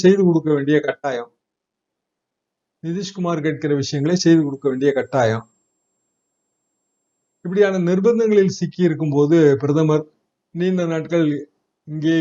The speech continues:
இல்லாம போகும்போது அவருக்கு ஏற்படுகிற பிரச்சனைகள், பாரதிய ஜனதாவின் தேசிய தலைமை, தலைமையில் ஏற்படக்கூடிய மாற்றம், இப்படி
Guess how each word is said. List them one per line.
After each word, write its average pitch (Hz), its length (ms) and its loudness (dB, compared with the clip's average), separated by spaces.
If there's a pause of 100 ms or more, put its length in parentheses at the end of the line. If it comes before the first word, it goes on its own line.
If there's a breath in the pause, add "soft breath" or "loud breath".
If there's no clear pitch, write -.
(120)
இல்லாம 156 400 -2
போகும்போது 131 440 -2
அவருக்கு 135 280 2
ஏற்படுகிற 127 460 0
பிரச்சனைகள், 120 500 -4 (1500)
பாரதிய 190 380 0
ஜனதாவின் 180 460 -2
தேசிய 180 340 0 (100)
தலைமை, 160 280 0 (320)
தலைமையில் 170 420 4 (140)
ஏற்படக்கூடிய 143 480 -2 (120)
மாற்றம், 131 460 0 (2000)
இப்படி 226 340 -2